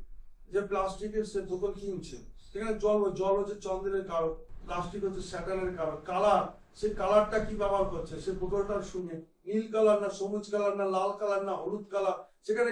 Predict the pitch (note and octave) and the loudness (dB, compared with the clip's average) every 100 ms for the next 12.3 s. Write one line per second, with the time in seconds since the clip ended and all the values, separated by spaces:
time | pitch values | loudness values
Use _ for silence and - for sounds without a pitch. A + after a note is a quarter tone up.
0 | - G3+ A3 A3+ A#3 A3 A3 G3+ G#3+ G#3+ | 0 2 2 2 2 0 0 2 6 6
1 | G#3 - G3+ G3+ A3 A#3 A3 A3 A3 G#3 | 6 2 -4 -2 -2 -2 -4 -4 -2 0
2 | F3+ - - - F#3 G#3 G#3+ G#3+ G#3+ F#3+ | 0 -2 -14 -2 2 4 6 8 6 4
3 | F#3+ G#3+ G#3 G3+ G#3 G#3 G3+ F#3+ G3+ G#3 | 4 4 4 2 2 2 -2 0 2 2
4 | - - F#3+ G#3 G3+ G#3 G#3 G#3 G#3 G#3 | 0 -6 0 0 2 2 2 -2 0 2
5 | G3+ D3+ F#3 G#3 G3 F#3+ G3 F#3 F3+ F#3 | 0 4 4 6 4 2 0 0 0 -2
6 | F3 F#3 E3+ D#3+ C#3+ B2+ B2+ - - - | -2 -6 -6 -4 -4 -4 -6 -14 -20 -20
7 | - A3 C4+ - F4 C#4+ A#3 A3 - B3+ | -2 0 2 0 0 4 4 2 2 2
8 | B3+ C#4 C4 - - - - A3 B3+ A#3+ | 4 6 6 4 -2 -16 0 4 6 4
9 | - A3+ - - B3 B3 A3+ A#3+ A#3+ A#3+ | 0 -2 -4 -2 0 0 -2 -4 -2 2
10 | G#3+ G#3+ A3 A3 G#3+ - G3 G3 G3 G3 | 2 2 2 2 0 -2 -4 -4 -2 -4
11 | - G3+ G3+ C3+ - - - G3+ G#3 G#3 | -2 2 2 2 -2 -16 0 2 4 2
12 | - G#3+ | 2 2